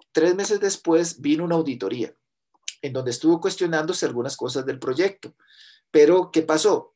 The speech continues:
Que a la contraparte fue la que le indicaron, ¿verdad? Le, le, le, le,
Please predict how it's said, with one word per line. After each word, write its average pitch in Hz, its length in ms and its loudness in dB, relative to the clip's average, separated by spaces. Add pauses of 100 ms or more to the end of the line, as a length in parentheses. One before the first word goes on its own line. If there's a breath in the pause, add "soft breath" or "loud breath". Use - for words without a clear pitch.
(120)
Que 123 80 -2
a 120 40 2
la 117 140 0
contraparte 120 640 -4
fue 127 200 -4
la 131 160 -4
que 131 160 -4
le 127 200 -4
indicaron, 143 760 -2
¿verdad? 110 340 -6
Le, 113 200 -8 (120)
le, 90 180 -14 (200)
le, 101 320 -14
le, 104 140 -10